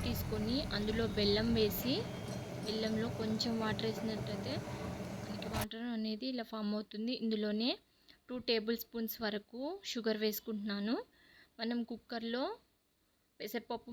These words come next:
బియ్యం వేసాం కదా, అందులో, అందులో ఈ బెల్లం వాటర్ని వేసినట్లయితే మనకి చక్కెర పొంగల్ అనేది రెడీ అయిపోతుంది. వేయించిన డ్రై ఫ్రూట్స్తో పైన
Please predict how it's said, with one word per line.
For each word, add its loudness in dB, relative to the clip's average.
బియ్యం 2
వేసాం 0
కదా, 2
అందులో, 0
అందులో 0
ఈ 0
బెల్లం 6
వాటర్ని 2
వేసినట్లయితే -2
మనకి -2
చక్కెర 2
పొంగల్ 2
అనేది 2
రెడీ 4
అయిపోతుంది. -4
వేయించిన 6
డ్రై 6
ఫ్రూట్స్తో 0
పైన 2